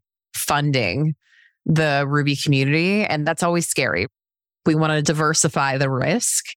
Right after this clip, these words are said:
I'm bullish about whether or not people are actually gonna sign up for this membership.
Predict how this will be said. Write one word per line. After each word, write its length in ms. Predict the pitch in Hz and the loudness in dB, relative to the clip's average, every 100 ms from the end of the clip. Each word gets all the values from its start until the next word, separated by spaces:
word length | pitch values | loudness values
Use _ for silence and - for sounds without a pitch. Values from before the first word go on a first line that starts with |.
| _ _ _ _ - | _ _ _ _ -4
I'm 180 | 160 156 | 0 2
bullish 460 | 160 160 170 170 | 2 2 2 2
about 260 | 165 151 139 | 0 0 0
whether 240 | 143 147 | 0 0
or 60 | 143 | 0
not 180 | 135 127 | -2 -2
people 240 | 131 135 | -2 0
are 100 | 131 | 0
actually 340 | 120 127 - | 0 0 0
gonna 140 | 131 120 | 0 0
sign 280 | 123 127 127 | 0 0 -2
up 100 | 127 | 0
for 80 | |
this 180 | 135 127 | 0 2
membership. 600 | 127 123 135 139 170 202 | 0 2 0 0 0 0